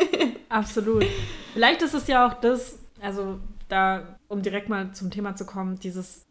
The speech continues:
Speaker 2: was ist der Sinn des Lebens? Darum geht es doch auch, oder?
Speaker 1: Ja.
Speaker 2: Letzten Endes kommen wir ja auf diese Erde als Seele, wie auch immer die jetzt inkarniert ist,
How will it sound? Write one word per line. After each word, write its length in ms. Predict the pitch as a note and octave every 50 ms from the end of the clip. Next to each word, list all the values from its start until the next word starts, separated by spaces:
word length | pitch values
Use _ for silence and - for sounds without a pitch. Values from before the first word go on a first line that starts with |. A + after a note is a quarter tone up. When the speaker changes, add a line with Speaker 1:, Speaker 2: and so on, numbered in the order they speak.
| _ -
Speaker 2:
was 180 | G3+ G3+ G#3 A#3+
ist 140 | G#3+ -
der 120 | G#3+ G3 F3+
Sinn 160 | G3 G#3 G#3
des 180 | G3+ F#3+ G3 -
Lebens? 380 | G3+ G#3 A3+ G#3+ G3 F#3+ F#3+ -
Darum 280 | G3 F#3 F#3+ F#3+ F#3
geht 200 | - A3 A3 -
es 160 | B3+ - -
doch 160 | - F3+ - -
auch, 240 | D#3 F3 F3 - -
oder? 200 | D#3+ F3+ G3 G#3 G#3+ G#3
Speaker 1:
Ja. 80 | G3+
Speaker 2:
Letzten 220 | F#3+ G3 - F#3+ -
Endes 500 | - F#3 F#3+ G3 G3+ G3 - - - _ -
kommen 240 | - G3+ G3 G3
wir 80 | G3 F#3+
ja 160 | F#3+ F#3 F3+
auf 120 | F#3+ F#3+ -
diese 220 | G3 F3+ F3 F3
Erde 560 | - E3+ F3+ F#3 G3 G#3+ A3 A3 A3+ G3 -
als 520 | - F3+ F3+ F3+ - - - - - - -
Seele, 420 | - F3+ F#3 G3 G#3 G#3 G3+ G3 G3
wie 140 | F#3+ E3+ F3
auch 160 | F#3 F#3 -
immer 220 | F#3+ F#3+ G3 G3
die 200 | F#3+ F#3+ F#3 F3+ F3+
jetzt 200 | F3 - - -
inkarniert 460 | F#3 F#3 G3 F#3+ F3+ F#3 G3 G3 G3
ist, 260 | G#3 G#3+ G#3 -